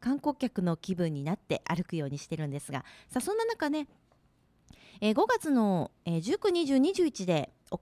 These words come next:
えー、桜坂の一角を使ってね、マーサン映画祭というのがあった、あったんですよね。そしてその中で読谷村のね、自然犬というお店も出店されてたんですが、さあ、この中で桜坂劇場では、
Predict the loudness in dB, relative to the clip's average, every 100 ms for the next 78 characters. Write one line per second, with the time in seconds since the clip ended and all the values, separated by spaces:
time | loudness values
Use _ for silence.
0 | -8 -4 -4 -4 -6 0 0 0 0 0
1 | -2 -4 -8 -4 -4 -2 -4 -6 -8 -6
2 | -6 -6 -8 -10 2 4 4 0 -2 0
3 | 0 0 0 0 -2 -2 -4 -4 -6 -8
4 | -4 -2 -2 _ _ -4 -4 -6 _ _
5 | -14 -14 _ -4 0 -2 -2 -6 -4 0
6 | 0 -2 -10 -8 -6 -2 -2 0 0 2
7 | 4 4 2 2 -2 0 -2 -2 -4 -6
8 | -14 -8 -4 -2 -2 0 2 2 2 _
9 | _ 0 2 2 0 0 0 -2 -2 -4
10 | -8 -10 -6 -6 -4 -4 -4 -4 -4 -6
11 | -8 -8 -8 -14 -12 0 2 2 0 0
12 | -2 0 0 2 0 -2 -4 -6 -2 -2
13 | -2 -4 -4 -4 -2 0 0 -2 -2 -2
14 | 0 -2 -2 -2 0 -2